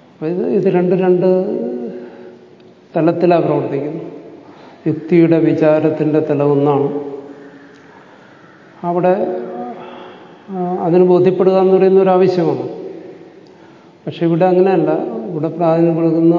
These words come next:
അനുഭവത്തിന് ബോധ്യപ്പെടുക എന്നുള്ളതാണ്. അപ്പോൾ പറയുന്ന ആൾ, ഉപദേശിക്കുന്ന വസിഷ്ഠൻ എന്താണ്? തൻ്റെ അനുഭവത്തെ വിശദീകരിക്കുന്നു.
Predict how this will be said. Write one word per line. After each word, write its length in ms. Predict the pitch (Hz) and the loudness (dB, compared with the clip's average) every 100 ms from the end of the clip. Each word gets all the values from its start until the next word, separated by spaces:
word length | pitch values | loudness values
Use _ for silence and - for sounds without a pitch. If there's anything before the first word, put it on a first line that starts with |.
| 160 | 2
അനുഭവത്തിന് 600 | 156 143 170 180 180 180 156 | 2 2 4 2 2 2 4
ബോധ്യപ്പെടുക 440 | 151 151 151 151 151 151 | 2 0 -2 -2 -4 -6
എന്നുള്ളതാണ്. 440 | 175 175 185 185 - - - - - - - - - - - - - - - - - | -8 -8 -10 -12 -16 -20 -20 -20 -20 -20 -20 -20 -20 -20 -20 -20 -20 -20 -20 -20 -8
അപ്പോൾ 180 | 143 143 156 | -6 -4 0
പറയുന്ന 380 | 143 156 175 180 | 2 4 4 4
ആൾ, 80 | 160 - | 2 2
ഉപദേശിക്കുന്ന 640 | - 185 185 185 180 180 175 | 2 2 2 2 4 4 4
വസിഷ്ഠൻ 500 | 170 - - - 165 - - - - - - - - - - - - - | 2 0 0 -4 -6 -6 -10 -14 -18 -20 -20 -20 -20 -20 -20 -20 -20 -8
എന്താണ്? 360 | 156 151 147 139 139 - - - - - - - - - - - 156 | -4 0 0 -2 -4 -8 -14 -18 -20 -20 -20 -20 -20 -20 -20 -8 -2
തൻ്റെ 260 | 151 160 156 | 0 2 2
അനുഭവത്തെ 640 | 151 135 170 175 175 185 190 180 | 2 2 2 2 0 2 2 4
വിശദീകരിക്കുന്നു. 720 | 165 151 147 127 123 - | 2 2 2 2 -2 -6